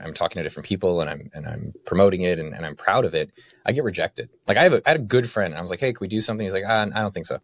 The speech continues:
And I was like, "Oh, that's cool. You know why?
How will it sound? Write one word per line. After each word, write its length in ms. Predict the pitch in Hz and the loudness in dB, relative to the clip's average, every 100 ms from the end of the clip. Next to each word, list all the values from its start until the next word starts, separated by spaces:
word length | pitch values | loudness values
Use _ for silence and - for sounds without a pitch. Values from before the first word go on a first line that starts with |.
| _ _ - _ _ _ _ - - _ _ _ _ _ _ _ _ _ _ _ | _ _ -20 _ _ _ _ -20 -20 _ _ _ _ _ _ _ _ _ _ _
And 80 | - | 4
I 40 | 147 | 6
was 120 | 143 | 6
like, 160 | 110 - _ - - - | 4 2 _ -20 -20 -6
"Oh, 60 | 117 | 0
that's 220 | 85 - | 2 2
cool. 360 | - 95 - - _ _ _ _ _ _ | 4 4 2 -4 _ _ _ _ _ _
You 80 | 92 | 4
know 100 | 98 | 6
why? 360 | 80 87 131 | 6 2 0